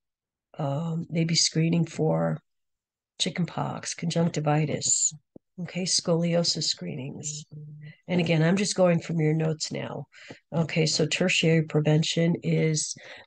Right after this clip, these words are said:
they already have something going on, so we're trying to help them, help them manage that, right? So, like, if they're taking medication for asthma or allergies or A D H D, tertiary is providing those medications during the school day.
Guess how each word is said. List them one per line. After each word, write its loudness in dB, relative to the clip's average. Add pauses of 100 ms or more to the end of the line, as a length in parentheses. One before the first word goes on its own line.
they 0
already 4
have 0
something -2
going -2
on, -2 (340)
so 4
we're 4
trying 2
to -2
help -2
them, 2
help -2
them 4
manage 2
that, -8 (560)
right? 0
So, 6
like, 6
if -2
they're 4
taking 4
medication 2
for -8
asthma 0
or -4
allergies 0
or -8 (100)
A 6
D 8
H 4
D, -2 (420)
tertiary 2
is 2 (140)
providing 2
those 0
medications -4
during 0
the 0
school 2
day. -4